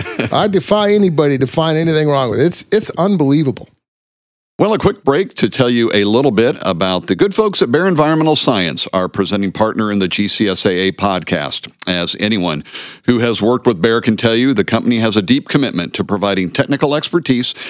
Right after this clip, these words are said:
Speaker 1: and innovative solutions to the golf course management industry that improve turf quality and make superintendents' jobs easier. Among those innovative solutions are the Stress Guard line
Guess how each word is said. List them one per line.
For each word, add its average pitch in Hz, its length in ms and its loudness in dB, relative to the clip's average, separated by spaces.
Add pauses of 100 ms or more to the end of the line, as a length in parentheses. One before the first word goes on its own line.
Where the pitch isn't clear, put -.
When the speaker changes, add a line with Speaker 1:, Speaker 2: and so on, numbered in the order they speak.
(200)
Speaker 1:
and - 140 0
innovative 220 400 2
solutions 170 580 2
to - 100 -4
the 92 100 -2
golf 110 260 -2
course 120 260 -2
management 110 480 0
industry 98 520 -2
that 90 140 0
improve 170 380 -2
turf 196 260 -2
quality 156 520 0 (320)
and 113 160 0
make 143 160 -2
superintendents' 135 800 0
jobs 101 440 0
easier. 82 420 -2
Among 104 420 0
those 104 340 2
innovative 113 420 0
solutions 170 600 0
are 135 240 2
the 139 160 0
Stress - 360 -2
Guard 147 280 0
line 117 340 2